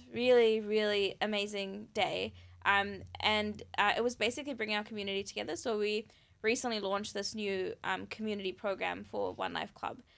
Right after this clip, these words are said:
And, um, last week we had twenty-four people who all had and have amazing businesses,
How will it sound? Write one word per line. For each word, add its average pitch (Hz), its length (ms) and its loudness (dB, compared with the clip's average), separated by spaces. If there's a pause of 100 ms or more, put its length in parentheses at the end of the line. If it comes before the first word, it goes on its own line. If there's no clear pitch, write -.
(240)
And, 208 440 -2
um, 202 300 0 (180)
last 202 300 2
week 233 140 -2
we 226 80 -4
had 208 180 -2
twenty-four 214 420 -4
people 208 320 -4
who 214 100 -4
all 202 200 -4
had 208 300 -4 (360)
and 214 140 -2
have 190 260 4
amazing 202 420 0
businesses, 214 640 -4